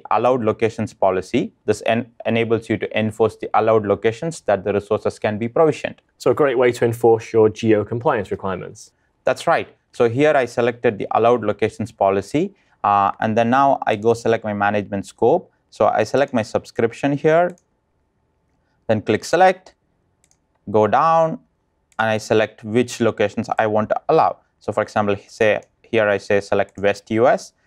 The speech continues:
Speaker 1: and then say click assign. So now my policy is created.
Speaker 2: Okay, so what happens if I want to try and create a resource that violates that policy?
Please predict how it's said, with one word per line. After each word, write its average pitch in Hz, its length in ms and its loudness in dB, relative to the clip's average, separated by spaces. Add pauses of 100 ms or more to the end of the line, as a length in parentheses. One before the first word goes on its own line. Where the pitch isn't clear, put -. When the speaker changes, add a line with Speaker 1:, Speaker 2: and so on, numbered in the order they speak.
(140)
Speaker 1:
and 101 180 -2
then 101 160 0
say 95 200 -2
click 98 420 -2 (320)
assign. 95 400 -2 (360)
So 113 120 -4
now 107 260 4
my 104 200 0
policy 101 400 -2
is - 100 -10
created. 117 420 0 (220)
Speaker 2:
Okay, 180 220 -2
so 147 140 0
what 165 120 4
happens 170 320 -4
if - 180 -8
I 123 200 2
want 113 200 -2
to - 60 -18
try 117 140 -2
and 113 100 -2
create 113 260 0
a 107 60 -2
resource 107 460 -2
that 98 100 -10
violates 101 560 -2
that - 160 -10
policy? - 440 -12